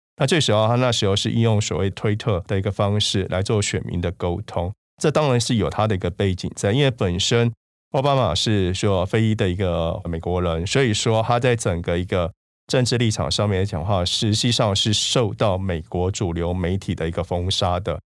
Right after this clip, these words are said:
那他为了寻求一些突破的空间，所以他转而在网络上花了非常多的一个力量。那没想到这样子的一个效果出乎意外的好。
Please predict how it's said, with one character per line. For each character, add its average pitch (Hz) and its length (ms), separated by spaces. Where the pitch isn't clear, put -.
那 127 80
他 131 160
为 147 160
了 104 100
寻 101 280
求 98 240
一 113 60
些 107 500
突 95 160
破 110 200
的 90 140
空 92 260
间， 87 320
所 123 160
以 - 20
他 127 120
转 85 300
而 90 180
在 110 200
网 85 160
络 101 140
上 92 240
花 107 220
了 95 100
非 104 180
常 87 280
多 92 240
的 90 120
一 87 60
个 80 140
力 92 240
量。 85 180
那 160 100
没 147 140
想 92 200
到 95 120
这 120 100
样 113 100
子 101 120
的 95 60
一 90 40
个 101 60
效 107 220
果 101 180
出 147 200
乎 135 220
意 113 260
外 110 220
的 92 100
好。 - 340